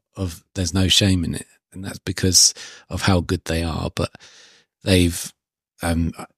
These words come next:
as we pointed out previously, they've only lost one league match in fifty-four, which is astonishing. Van Dijk's only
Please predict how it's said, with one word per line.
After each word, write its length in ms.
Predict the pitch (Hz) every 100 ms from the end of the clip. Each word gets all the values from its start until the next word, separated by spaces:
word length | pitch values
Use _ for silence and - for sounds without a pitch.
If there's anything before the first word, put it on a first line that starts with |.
| _
as 160 | 98 98
we 80 |
pointed 340 | 90 110 95 85
out 160 | 87
previously, 540 | - 87 87 85 - 87
they've 160 | 87
only 320 | 90 85 82 80 _ _
lost 340 | 101 87 -
one 420 | 98 98 95 90
league 300 | 87 85 -
match 260 | 95 - -
in 120 | 85
fifty-four, 680 | - 92 - - - 82 80
which 220 | 82 -
is 80 | 78
astonishing. 680 | 80 - 85 85 - 80 85 - - _
Van 220 | 101 104
Dijk's 340 | 98 98 90 -
only 260 | 85 82